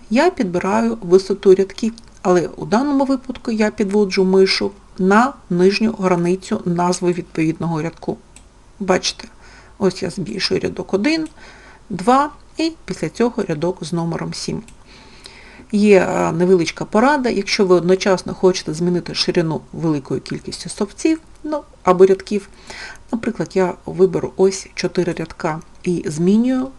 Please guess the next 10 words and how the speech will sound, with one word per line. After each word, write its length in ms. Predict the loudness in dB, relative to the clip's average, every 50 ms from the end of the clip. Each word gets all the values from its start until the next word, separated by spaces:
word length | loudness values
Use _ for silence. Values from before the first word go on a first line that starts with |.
| -16
ширину 640 | -14 -10 -8 -6 -6 -4 -4 -4 -2 -2 -2 -2 -2 -4
або 240 | -6 -6 -4 -4 -4
висоту 520 | -4 -6 -8 -8 -10 -6 -4 -4 -4 -4 -6 -10
одного 400 | -12 -10 -8 -8 -6 -6 -8 -8
з 80 | -8
них. 280 | -8 -8 -8 -10 -14 -20 -20 -20 -20 -20 -20 -20 -20 -20 -20 -20 -20 -20 -20 -20 -20 -14 -10
Ви 100 | -8 -4
бачите, 460 | 0 0 0 0 -2 -6 -8 -8 -10 -10 -14 -14 -10
одночасно 580 | -8 -6 -4 -4 -4 -2 -4 -4 -2 -4 -4 -4
змінюється 540 | -2 -2 0 2 2 0 0 -2 -6 -12